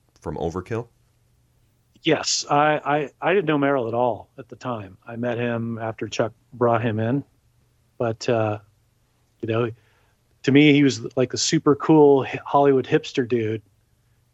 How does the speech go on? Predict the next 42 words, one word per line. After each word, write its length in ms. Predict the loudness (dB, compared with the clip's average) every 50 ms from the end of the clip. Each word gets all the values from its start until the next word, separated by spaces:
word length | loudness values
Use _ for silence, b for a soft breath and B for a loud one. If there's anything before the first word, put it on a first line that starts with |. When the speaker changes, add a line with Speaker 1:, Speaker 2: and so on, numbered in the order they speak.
| _ -4
Speaker 2:
And 240 | -2 0 0 0
it's 200 | 0 -2 -4 -2
funny 320 | 0 2 4 4 4 4 4
because, 560 | 2 0 0 0 0 0 -2 -4 -8 -10 -10 -8
uh, 380 | -4 -2 -2 -2 -2 -2 -4 -8 _ _ _ _ _ _ _ _ _ _ _ _ _ -2
you 100 | 0 2
know, 260 | 2 2 2 2 0
in 160 | 0 0 0 2
retrospect, 640 | 2 2 2 0 -2 -2 0 -2 -2 -2 -2 -4
Merrill 400 | -2 0 2 2 2 2 0 0
was 240 | -2 -4 -6 -8 -12 -16 _ _ _ _ _ _ _ _ _ _ _ _ _ -6
one 220 | -4 -2 0 0
of 60 | -2
the 100 | -4 -6 -8 _ 0
earliest 440 | 2 2 4 4 4 2 2 0
of 60 | -2 -2
the 60 | 0
L 140 | 2 2 2
A 80 | 2
punk 320 | 0 0 0 0 0 0 0
rock 260 | 0 0 0 -2 -6
scene. 300 | -12 -12 -12 -12 -10 -8
I, 200 | -6 -6 -6 -4 0
I 100 | 0 2
had 140 | 2 2
no 160 | 2 2 2 2
idea 320 | 2 2 2 2 2 0
what 180 | -2 -4 -6 -6
his 240 | -8 -8 -8 -8
history 400 | -4 -2 -2 -2 -2 -2 -2 0
was, 460 | 2 2 2 2 2 0 -2 -4 -6 -8
and, 200 | -8 -10 -10 -14 _ _ _
you 60 | -8
know, 80 | -4 -2
I 80 | 0 0
was 160 | 0 -2 -2
a 20 | 0
newbie 420 | 2 4 4 4 4 0 -4 -4
still. 400 | -6 -6 -6 -4 -2 -4 -4 -6 _ _ _ _ _ _
Speaker 1:
Right. 240 | -16 -14 -12 -14 -14 _ _ _ _ _ _ -2
Speaker 2:
But, 400 | 0 0 0 0 -2 -2 0 2
uh, 240 | 2 2 2 0